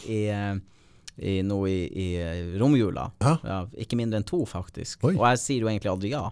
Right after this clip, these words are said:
Speaker 1: men, men jeg gjorde nå det, for hun journalisten var veldig hyggelig.
Speaker 2: Ja.
Speaker 1: Og da var det:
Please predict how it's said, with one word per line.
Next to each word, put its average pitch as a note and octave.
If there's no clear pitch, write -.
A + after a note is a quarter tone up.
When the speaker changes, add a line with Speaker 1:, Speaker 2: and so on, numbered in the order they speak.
Speaker 1:
men, A#2+
men A2+
jeg C3+
gjorde C3
nå G#2
det, F#2
for G2+
hun G2
journalisten G2+
var E2+
veldig F2+
hyggelig. A#2+
Speaker 2:
Ja. A#2+
Speaker 1:
Og A#2+
da C#3
var B2+
det: G2+